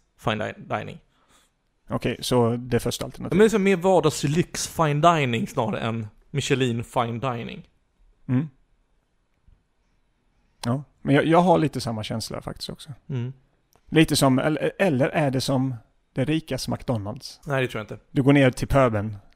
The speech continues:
Speaker 2: sätter dig med dem.
Speaker 1: Nej, men, eh, av anledning att Jensens Ba-, Bofas
Speaker 2: Försöker
Speaker 1: har,
Speaker 2: vara mer än vad de är.
Speaker 1: försöker vara en
Speaker 2: Ja.
Speaker 1: finare sak än vad de är. McDonalds försöker inte vara någonting mer än vad McDonalds är. Så när, när the rich people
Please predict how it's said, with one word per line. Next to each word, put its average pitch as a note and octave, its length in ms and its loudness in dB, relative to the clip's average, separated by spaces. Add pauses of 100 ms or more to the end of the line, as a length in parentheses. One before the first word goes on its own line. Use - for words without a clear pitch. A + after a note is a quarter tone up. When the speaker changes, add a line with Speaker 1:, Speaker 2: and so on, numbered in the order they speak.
Speaker 2:
sätter - 280 -4
dig A2 60 -6
med A2 100 -4
dem. A2 100 -6 (100)
Speaker 1:
Nej, E3 160 -2
men, F#3 120 -2 (560)
eh, F3 80 -2
av E3+ 180 8
anledning D#3+ 380 0
att C#3+ 160 -2
Jensens D3 380 -2
Ba-, - 260 0 (200)
Bofas D3+ 560 0 (760)
Speaker 2:
Försöker C#3+ 560 6
Speaker 1:
har, D#3+ 60 2
Speaker 2:
vara C#3+ 80 2
mer C#3 100 2
än A#2+ 60 0
vad - 80 0
de A2+ 40 0
är. - 20 0
Speaker 1:
försöker F3 340 4
vara D#3+ 360 4
en C3 140 -2
Speaker 2:
Ja. A2 140 -2
Speaker 1:
finare B2 260 -2
sak A2+ 180 -4
än B2 60 -2
vad B2+ 100 -2
de D#3+ 80 0
är. B2+ 160 0
McDonalds D#3 640 0
försöker C#3 280 -4
inte C3 160 -10
vara D#3+ 120 2
någonting C3 260 0
mer C3 220 -2
än B2+ 60 -4
vad A#2 100 -4
McDonalds A#2 460 -2
är. D3 320 -2 (240)
Så C3+ 220 6
när, C3+ 340 2 (160)
när B2+ 640 0
the C3 60 2
rich D3 320 0
people - 440 -6